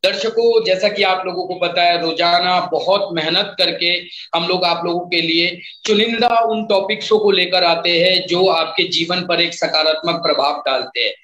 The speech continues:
जिसे जानने के बाद आप अज्ञान से ज्ञान की ओर बढ़ते हैं, जिसे जानने के बाद आप अंधकार से प्रकाश की ओर बढ़ते हैं,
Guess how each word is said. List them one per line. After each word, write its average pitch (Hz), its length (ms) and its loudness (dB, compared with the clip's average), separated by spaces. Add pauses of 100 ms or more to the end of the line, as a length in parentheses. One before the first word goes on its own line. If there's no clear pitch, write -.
(300)
जिसे 170 220 0
जानने 170 400 0
के 196 140 -2
बाद 185 300 2
आप 165 480 -2 (180)
अज्ञान 185 520 0
से 208 120 0
ज्ञान 180 380 -2
की 185 80 0
ओर 165 200 2
बढ़ते 147 300 -2
हैं, 110 180 0
जिसे 139 200 -2
जानने 160 320 0
के 175 140 -4
बाद 170 340 0 (200)
आप 170 180 0
अंधकार 175 500 0
से 202 80 0
प्रकाश 175 480 0
की 180 160 0
ओर 165 200 2
बढ़ते 147 280 -2
हैं, 117 140 0